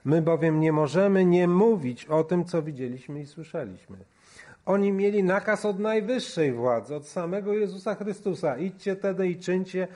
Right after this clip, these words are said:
wszystkie narody uczniami moimi”, prawda? „Chrząc je w imię Ojca i Syna i Ducha Świętego”.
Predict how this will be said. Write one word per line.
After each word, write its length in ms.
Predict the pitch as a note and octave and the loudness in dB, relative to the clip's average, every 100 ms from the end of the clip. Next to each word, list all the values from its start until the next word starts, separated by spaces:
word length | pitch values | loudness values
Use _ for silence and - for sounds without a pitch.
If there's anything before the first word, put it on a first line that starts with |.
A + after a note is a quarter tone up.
| - - | -16 -20
wszystkie 480 | - G3 G3+ G3+ G3+ | -2 0 0 0 2
narody 380 | F#3 E3 E3+ E3+ | 4 2 2 0
uczniami 540 | E3 - D#3+ C3 A2+ | -2 -2 0 0 0
moimi”, 460 | G2+ G2 F#2 F2+ F2+ | 0 -2 -2 -6 -12
prawda? 500 | G2 G2+ G#2 B2 C#3+ | -10 -10 -8 -8 -8
„Chrząc 380 | - C#3 A#2+ C3 | -4 -4 -2 -8
je 100 | A2+ | -8
w 80 | |
imię 220 | A#2+ A#2 B2+ | -8 -6 -6
Ojca 300 | D3+ D#3+ C3+ | -6 -6 -6
i 100 | A#2+ | -8
Syna 360 | - C3 B2 | -10 -8 -8
i 60 | A2 | -10
Ducha 280 | A2 A2+ G2+ | -12 -12 -14
Świętego”. 560 | - G#2 - F#2+ F#2+ | -12 -12 -12 -14 -14